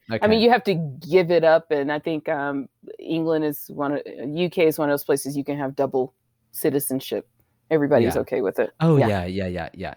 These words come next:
Speaker 2: yeah.
Speaker 1: Yeah. Yeah.
Speaker 2: Um, so great, you know, they're having a baby. Um, <laughs>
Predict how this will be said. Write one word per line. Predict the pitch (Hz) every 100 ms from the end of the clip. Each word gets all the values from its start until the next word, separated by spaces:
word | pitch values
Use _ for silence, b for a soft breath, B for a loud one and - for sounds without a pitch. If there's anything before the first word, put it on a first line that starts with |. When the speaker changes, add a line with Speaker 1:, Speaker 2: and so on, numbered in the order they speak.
| _
Speaker 2:
yeah. | 85 - 170
Speaker 1:
Yeah. | 135 B B _ 131
Yeah. | 123 127
Speaker 2:
Um, | 123 123 - _ -
so | 151 147
great, | 143 180 127
you | 127
know, | 117
they're | 113
having | 143 131
a | 107
baby. | 110 104 104 98 b b b _ 131
Um, | 120 117 117 131 135 143 - _
<laughs> | _